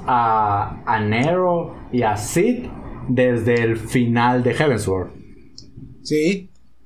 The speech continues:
Speaker 1: Porque en todo Stormblood no,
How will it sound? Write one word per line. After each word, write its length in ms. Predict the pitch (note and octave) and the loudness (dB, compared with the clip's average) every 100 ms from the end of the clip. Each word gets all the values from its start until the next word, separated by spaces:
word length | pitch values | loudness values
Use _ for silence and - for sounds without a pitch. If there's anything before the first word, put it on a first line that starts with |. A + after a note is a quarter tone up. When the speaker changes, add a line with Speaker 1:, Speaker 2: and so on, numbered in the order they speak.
| - - - - - | -20 -20 -20 -20 -4
Speaker 1:
Porque 200 | B2 B2+ | 0 0
en 120 | B2 | 2
todo 320 | D3+ D3+ D3 | 2 4 2
Stormblood 680 | D3 D3+ D3 C#3 B2 - - - - | 2 2 4 4 2 -2 -8 -18 -6
no, 460 | B2 A2+ B2 B2 A#2 | -2 0 2 2 -2